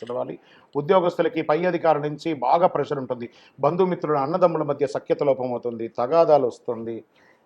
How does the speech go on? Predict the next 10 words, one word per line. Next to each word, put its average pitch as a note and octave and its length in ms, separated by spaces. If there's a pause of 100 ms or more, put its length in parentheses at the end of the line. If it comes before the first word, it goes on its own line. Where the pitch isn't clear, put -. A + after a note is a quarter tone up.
(300)
ఆ, A#2+ 400 (720)
చాలా F3+ 220
మనస్పర్ధలు E3+ 600
వస్తాయి. A2+ 540 (720)
ఆ, A#2 360
ఆరోగ్యపరంగా D#3 640
శస్త్రచికిత్స D3+ 720
అయ్యే B2 320
అవకాశాలు A#2 500
ఉన్నాయి. G#2+ 300